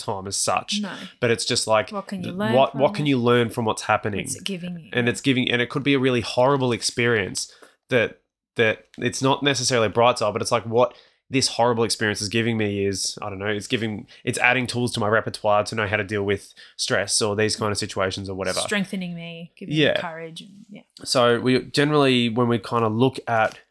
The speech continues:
Speaker 1: everything in our, in our life and what we're going through and our experience and all that kind of stuff,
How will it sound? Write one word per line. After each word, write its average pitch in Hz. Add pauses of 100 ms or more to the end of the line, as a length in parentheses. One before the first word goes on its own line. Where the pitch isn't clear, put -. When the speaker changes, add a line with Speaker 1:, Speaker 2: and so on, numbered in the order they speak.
(380)
Speaker 1:
everything 120
in 110
our, 101 (120)
in 113
our 101
life 107
and 110
what 101
we're 101
going 104
through 107
and 98
our 95
experience 143
and 120
all 104
that 98
kind 107
of 101
stuff, -